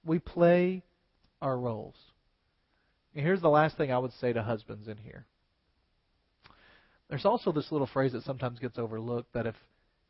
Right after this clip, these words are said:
you don't treat your wife with respect, and that's the vessel that is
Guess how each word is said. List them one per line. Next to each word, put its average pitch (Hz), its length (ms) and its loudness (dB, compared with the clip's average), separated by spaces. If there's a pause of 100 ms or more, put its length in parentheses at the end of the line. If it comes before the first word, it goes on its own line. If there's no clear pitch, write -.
you 143 120 -8
don't 202 160 -4
treat 160 280 -6
your 131 80 -4
wife 127 380 -2
with 135 160 -10
respect, - 600 -8
and 120 100 -12
that's 110 240 -8
the 120 80 -12
vessel 123 680 -6
that 117 140 -4
is 110 140 -10